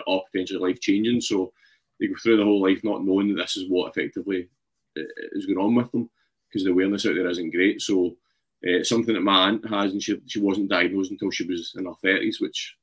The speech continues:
is just crazy to not be diagnosed with something you've had from birth till you're in your thirties. So, uh, that's a, that's a charity I'll, I'll be supporting as well. So, so guys, some great causes there ac-, across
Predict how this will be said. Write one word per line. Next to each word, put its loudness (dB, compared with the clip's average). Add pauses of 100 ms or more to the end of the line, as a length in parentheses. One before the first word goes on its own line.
(360)
is -2
just -4
crazy 2
to 0
not -2
be 0
diagnosed 0
with -10
something -2
you've -4
had 0
from -4
birth -2 (520)
till 2
you're 4
in 0
your -6
thirties. 0
So, 0 (480)
uh, 2
that's 0
a, -4
that's -4
a -20
charity 0
I'll, -4
I'll -6
be -10
supporting -10
as -10
well. -6
So, -12 (580)
so 2
guys, 6
some 0
great 6
causes 4
there 4
ac-, -6
across 0